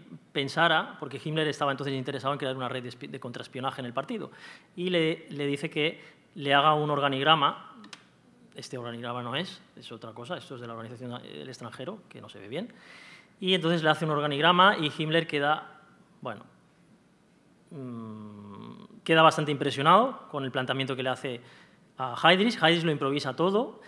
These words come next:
De hecho, lo que conocía del espionaje es de las novelas policíacas que había leído de joven. No sabía nada más. Él se encargaba de otra cosa.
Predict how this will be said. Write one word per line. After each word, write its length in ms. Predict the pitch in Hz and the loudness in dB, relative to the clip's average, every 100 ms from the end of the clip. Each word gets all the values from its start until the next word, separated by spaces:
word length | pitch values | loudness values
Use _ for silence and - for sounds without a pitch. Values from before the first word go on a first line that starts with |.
| - - | -20 -6
De 120 | 151 | -2
hecho, 160 | 202 | 2
lo 60 | 185 | 4
que 80 | 156 | 4
conocía 300 | 151 139 165 | 2 4 4
del 100 | 156 | 4
espionaje 580 | - 135 165 - 131 - | 0 4 4 4 -8 -6
es 160 | 151 135 | -6 -2
de 80 | |
las 140 | 135 131 | -2 -2
novelas 240 | 127 131 | -2 -4
policíacas 600 | - 131 110 156 127 127 | -6 -8 -2 -2 -2 -6
que 60 | 127 | -8
había 100 | 123 | -8
leído 260 | 127 123 117 | -6 -8 -8
de 80 | |
joven. 300 | 117 147 214 - - _ _ - | -6 -4 -4 -6 -20 _ _ -10
No 140 | 156 | -6
sabía 240 | 143 135 127 | -2 -2 -4
nada 160 | 120 | -2
más. 300 | 139 226 - - _ _ _ - | -2 -4 -6 -20 _ _ _ -18
Él 100 | 131 | -12
se 80 | 131 | -10
encargaba 240 | 120 120 | -10 -8
de 60 | 123 | -6
otra 160 | 180 | -6
cosa. 260 | 160 165 | -6 -8